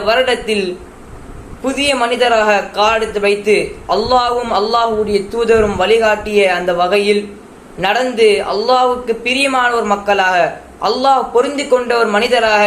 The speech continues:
இந்த உலகில் வாழ்ந்து, நாளை மறுமையில் அல்லாஹ்வை சந்திக்கும் பொழுது அதிகமான நன்மைகள், அதிகமான கூலிகள் சம்பாதித்தவர்களாக,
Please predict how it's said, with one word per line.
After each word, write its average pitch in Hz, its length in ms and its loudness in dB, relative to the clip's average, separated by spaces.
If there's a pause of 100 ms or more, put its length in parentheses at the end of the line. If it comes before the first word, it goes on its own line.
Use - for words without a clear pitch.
இந்த 202 120 -2 (100)
உலகில் 214 360 0
வாழ்ந்து, 190 380 0 (260)
நாளை 185 240 0 (120)
மறுமையில் 226 500 0
அல்லாஹ்வை 220 420 0 (120)
சந்திக்கும் 208 480 -2
பொழுது 180 280 0 (440)
அதிகமான 220 480 0 (120)
நன்மைகள், 233 480 0 (140)
அதிகமான 233 500 0
கூலிகள் 254 460 0
சம்பாதித்தவர்களாக, 202 840 0